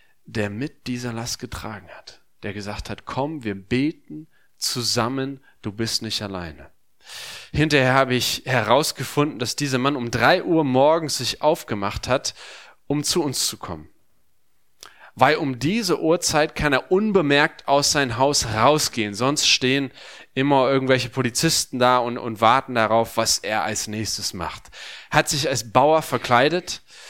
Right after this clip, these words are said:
damit er nicht auffällt, damit er nicht aufgehalten wird und seine schicken Klamotten eingepackt, damit er sich vor der Gemeinde umziehen könnte, um seine Geschichte so zu erzählen.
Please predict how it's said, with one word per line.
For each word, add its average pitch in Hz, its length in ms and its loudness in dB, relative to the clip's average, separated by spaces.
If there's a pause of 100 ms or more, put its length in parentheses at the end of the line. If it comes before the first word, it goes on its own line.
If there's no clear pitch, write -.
(200)
damit 123 260 2
er 123 100 4
nicht 120 220 -2
auffällt, 151 640 0
damit 110 240 -4
er 110 60 -2
nicht 110 180 -6
aufgehalten 113 720 -2
wird 127 320 0 (320)
und 135 100 0
seine 127 300 4
schicken 165 360 2
Klamotten 143 500 2
eingepackt, 131 840 -2 (500)
damit 123 300 2
er 127 100 4
sich 117 160 -2
vor 117 140 0
der 117 80 4
Gemeinde 110 340 0
umziehen 113 460 -6
könnte, 78 360 -10 (920)
um 127 120 0
seine 113 240 2
Geschichte 101 520 -2
so 85 120 -12
zu - 200 -8
erzählen. 82 580 -6